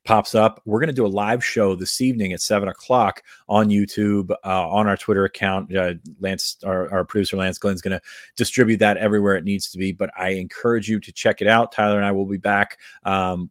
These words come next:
we're gonna kind of fly by the seat of our pants 'cause that's, this is our first live show. So we hope you join us. We'll send out the link for that. But, uh, thank you for Brian Doan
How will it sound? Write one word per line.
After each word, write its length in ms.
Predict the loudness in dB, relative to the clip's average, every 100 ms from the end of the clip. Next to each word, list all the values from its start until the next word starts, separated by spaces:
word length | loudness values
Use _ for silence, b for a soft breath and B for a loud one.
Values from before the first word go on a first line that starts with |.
| -6
we're 160 | -4
gonna 160 | -4 -6 -10
kind 220 | -10 -10
of 100 | -12
fly 300 | 2 4 4
by 100 | 2
the 80 | 0
seat 180 | -2
of 60 | -2
our 80 | -2
pants 320 | 0 -2 -4
'cause 220 | -12 -10
that's, 260 | -10 -12 -16 _ -8
this 140 | -4
is 80 | 2
our 100 | 4
first 240 | 6 4 4
live 220 | 0 0
show. 220 | -4 -4
So 240 | -4 -6 -6 B B
we 100 | 0
hope 240 | 4 4 2
you 80 | 2
join 240 | 4 4
us. 180 | 2 0
We'll 80 | -4
send 260 | -2 2
out 140 | 0 0
the 80 |
link 260 | -2 -2 -2
for 140 | -4
that. 340 | -2 -2 -4 -4
But, 300 | -2 -2 0
uh, 240 | 0 0 -4 -2
thank 240 | -2 0
you 80 | -4
for 380 | 0 2 2 0
Brian 400 | 0 2 2 2
Doan 360 | 2 2 0